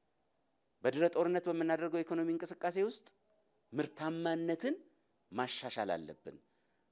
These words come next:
ምርትን ማሳደግ መቻል አለብን የሚል፣ እ፣ በውይይቱ በስፋት የተነሳ ጉዳይ ነው ማለት ነው። በግብርና ዘርፍ፣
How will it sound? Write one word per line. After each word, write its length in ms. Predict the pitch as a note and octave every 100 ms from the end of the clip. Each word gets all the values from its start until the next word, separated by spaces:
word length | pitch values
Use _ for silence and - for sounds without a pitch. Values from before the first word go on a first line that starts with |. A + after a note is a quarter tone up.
| -
ምርትን 400 | D3+ E3 - F#3
ማሳደግ 500 | F3 F3 F3 D3 E3+
መቻል 280 | E3 E3 D3
አለብን 460 | G2 E2 D#2+ - C2+ - _ _ _ _ _ -
የሚል፣ 380 | F#2+ G#2 E3 G3+ - _ _ -
እ፣ 80 | E2+ D#2+
በውይይቱ 420 | F#2+ F#2+ G2+ F#2+
በስፋት 340 | F#2 - - -
የተነሳ 360 | D#2+ D#2 - D2+ C#2+ - _ -
ጉዳይ 280 | G2+ G#2+ F#2
ነው 100 | E2+
ማለት 260 | C#2+ C2
ነው። 120 | - - _ _
በግብርና 440 | G2 G#2+ A#2 C3 C#3+
ዘርፍ፣ 220 | F#3+ -